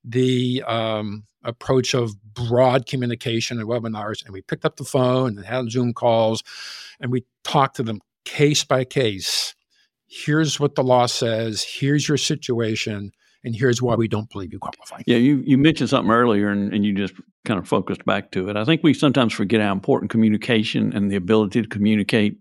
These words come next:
Speaker 2: with our clients is. It's not just that we know how to do a calculation or fill out a form.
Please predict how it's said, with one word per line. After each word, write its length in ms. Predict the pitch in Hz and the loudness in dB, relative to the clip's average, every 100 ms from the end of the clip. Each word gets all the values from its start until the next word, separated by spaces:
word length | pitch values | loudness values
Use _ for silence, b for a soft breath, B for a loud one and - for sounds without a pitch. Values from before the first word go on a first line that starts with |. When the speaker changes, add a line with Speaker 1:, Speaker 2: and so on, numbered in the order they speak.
| - | -6
Speaker 2:
with 100 | 107 | -4
our 140 | 95 | -2
clients 420 | - 110 104 101 | 0 2 2 0
is. 340 | 98 107 113 - B B B B B _ _ | 0 0 -2 -6 B B B B B _ _
It's 100 | - | -2
not 200 | 117 117 | 0 0
just 260 | 120 104 - | 0 0 0
that 100 | 104 | 0
we 120 | 113 | 2
know 200 | 110 110 | 4 4
how 140 | 110 | 4
to 80 | 107 | 2
do 260 | 98 117 110 | 0 0 0
a 100 | 104 | -2
calculation 840 | - 120 104 113 104 107 101 113 | 0 -2 0 0 0 0 0 -2
or 180 | 104 101 | -2 -4
fill 240 | 98 117 107 | -2 0 2
out 160 | 104 | 2
a 60 | 104 | -2
form. 560 | - 107 113 110 104 | -2 0 0 0 -2